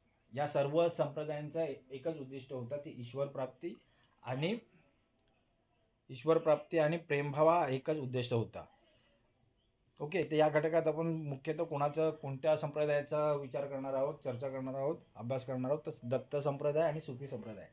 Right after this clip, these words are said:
यांच्या तत्त्वज्ञानाचा आणि कार्याचा, सांस्कृतिक प्रभावाचा अभ्यास इथे आपण करणार आहोत. त्यांचा कसा प्रभाव होता तत्त्वज्ञानाचा, कार्याचा, सांस्कृतिक प्रभावाचा,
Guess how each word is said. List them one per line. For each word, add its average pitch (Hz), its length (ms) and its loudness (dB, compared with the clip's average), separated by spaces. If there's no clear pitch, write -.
यांच्या 139 320 -2
तत्त्वज्ञानाचा 160 880 2
आणि 131 260 -4
कार्याचा, 131 640 -2
सांस्कृतिक 151 600 -4
प्रभावाचा 139 500 0
अभ्यास 127 320 -2
इथे 123 160 -6
आपण 131 260 -8
करणार 104 300 -10
आहोत. 85 180 -10
त्यांचा 151 300 0
कसा 175 240 4
प्रभाव 151 360 8
होता 131 140 2
तत्त्वज्ञानाचा, 123 680 0
कार्याचा, 110 440 0
सांस्कृतिक 113 580 -6
प्रभावाचा, 110 440 -8